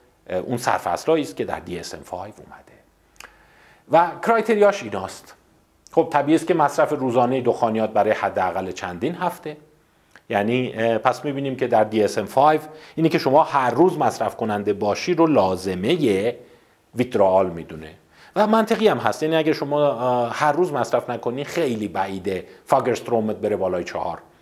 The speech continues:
و خیلی بعیده شما دیپندنت باشی. تازه دیدیم اونایی که روزانه مصرف می‌کردن،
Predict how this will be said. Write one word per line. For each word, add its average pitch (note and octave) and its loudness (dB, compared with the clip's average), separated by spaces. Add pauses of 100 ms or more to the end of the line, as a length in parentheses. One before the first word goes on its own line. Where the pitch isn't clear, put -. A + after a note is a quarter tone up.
(320)
و A2 4
خیلی A#2 2
بعیده F#2 -2
شما F2+ -8
دیپندنت E2 -10
باشی. E2 -16 (240)
تازه D3 4
دیدیم C#3+ 0
اونایی C3 0
که C3+ 0
روزانه A#2 2
مصرف A2+ 2
می‌کردن، A#2 0